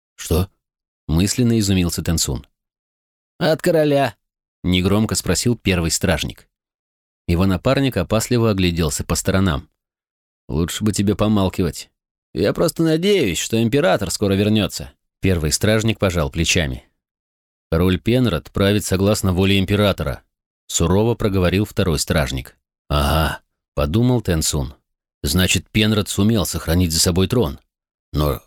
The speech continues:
что еще за император?» Кондро охватили опасения, что императором мог стать Страф Венчер.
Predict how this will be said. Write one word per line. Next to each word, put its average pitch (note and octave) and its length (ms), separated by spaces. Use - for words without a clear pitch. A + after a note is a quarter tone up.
что - 240
еще D#2 280
за E2 300
император?» G#2 580
Кондро G#2 420
охватили G#2 400
опасения, G2 640
что F#2+ 200
императором A2+ 500
мог G#2 220
стать - 280
Страф - 380
Венчер. F2 560